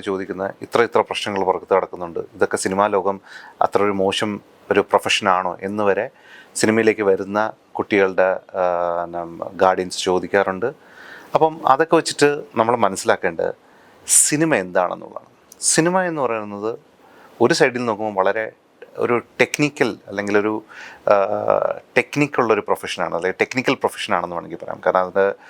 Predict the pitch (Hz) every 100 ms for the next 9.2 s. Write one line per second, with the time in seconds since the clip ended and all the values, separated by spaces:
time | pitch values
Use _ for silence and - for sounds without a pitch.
0 | - - - - 90 87 87 87 85 90
1 | 90 90 - - - - 101 95 95 92
2 | 95 87 87 90 90 87 87 87 85 87
3 | - 87 85 85 85 85 87 85 - 90
4 | 82 87 85 - 85 87 87 87 - 170
5 | 92 104 110 120 120 131 135 113 120 117
6 | 120 95 90 98 95 98 95 - 92 85
7 | 80 - - - - - - - 147 175
8 | 170 117 110 104 101 98 98 - 80 -
9 | -